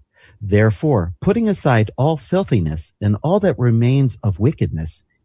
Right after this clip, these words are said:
in humility, receive the word implanted, which is able to save your souls. But prove yourselves doers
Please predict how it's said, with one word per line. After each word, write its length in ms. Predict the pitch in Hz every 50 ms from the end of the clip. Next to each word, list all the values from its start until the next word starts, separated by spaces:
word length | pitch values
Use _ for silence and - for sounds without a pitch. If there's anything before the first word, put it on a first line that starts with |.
| _ -
in 200 | 120 147 185 185
humility, 680 | - 214 196 190 208 233 214 160 110 101 76 73 80 - _ _ _ _ _ -
receive 460 | 160 151 - - - 240 247 208 185
the 100 | 156 139
word 400 | 123 120 131 131 135 135 131 - -
implanted, 680 | 127 120 - - - 135 139 131 - - - 76 76 - _ _ _ _ -
which 160 | - 147 -
is 160 | 151 135 113 170
able 240 | 185 208 190 170
to 160 | - - 113 98
save 380 | - - - 175 180 151 110
your 120 | 110 104 98
souls. 600 | - - 170 170 147 101 69 64 104 - - _ _ _ _ _ _ _ _ _ -
But 180 | - 143 139 -
prove 220 | - 285 277 240
yourselves 500 | 214 156 131 - - 139 123 110 104 87
doers 680 | 80 95 98 139 202 247 247 170 90 69 69 73 -